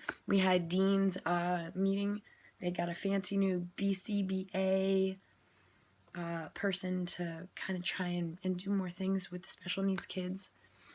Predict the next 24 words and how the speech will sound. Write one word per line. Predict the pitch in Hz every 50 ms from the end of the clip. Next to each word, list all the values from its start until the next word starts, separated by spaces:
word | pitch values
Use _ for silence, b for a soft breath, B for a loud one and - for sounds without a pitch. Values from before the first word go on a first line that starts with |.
| B B B _ -
Um, | 160 160 160 156 156 156 156 160 - -
and | 170 165 160 160 165
we | 170 165
had | 175 185 180
gotten | 175 185 175 180 185
the | 175 160
draft | 165 - 196 202 226 247 220 214 202 - - B B B B B B B -
that | - 180
the | - 180
teacher | 180 - 196 190 - 196
had | 180 180 175 170
forwarded | - - 202 208 233 240 202 180 180
us. | 165 - 180 180 - - - - B B B B B B B B B B B _ _ _ _ -
And | 185 185 180 175 175 170 175 170 170 170 165 - -
on | 180 175
the | 175
second | - - 190 190 185 - - - -
part | - 196 196 190
of | 190
the | 185 175
draft, | 175 175 190 190 190 202 208 196 - - - - - _ _ _ _ _ _ _ _ _ _ -
the | 185 175 175 185 185 180 175 175 170 170 190
child's | - - - 202 196 190 180 180 175
name | 175 180 185 196 208 240 254 240 202 190 185 180